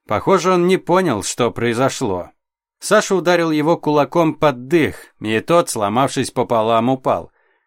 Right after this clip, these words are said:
Сначала Саша хотел добить его, но в голове тут же сложился нехитрый план. На складе наверняка есть спиртное. Надо напоить водителя до бесчувствия и оставить его с ножом в грузовике.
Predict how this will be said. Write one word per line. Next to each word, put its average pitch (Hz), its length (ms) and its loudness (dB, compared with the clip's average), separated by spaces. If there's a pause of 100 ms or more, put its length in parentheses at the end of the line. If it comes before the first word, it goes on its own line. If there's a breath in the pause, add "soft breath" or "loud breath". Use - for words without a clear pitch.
(120)
Сначала 143 480 0
Саша 135 320 -2
хотел 135 340 -2
добить 156 420 -2
его, 110 200 0
но 110 180 0
в 107 60 -8
голове 120 460 0
тут 156 280 -4
же 175 120 0
сложился 123 560 -2
нехитрый 120 560 0
план. 123 340 -2 (380)
На 117 180 0
складе 120 360 0
наверняка 120 480 0
есть 123 240 -2
спиртное. 127 640 -2 (220 soft breath)
Надо 165 280 2
напоить 160 520 0
водителя 139 520 0
до 127 120 0
бесчувствия 127 800 0 (180 soft breath)
и 156 80 -4
оставить 143 560 0
его 127 200 2
с 127 100 -4
ножом 120 380 0
в 101 40 -10
грузовике. 123 800 -2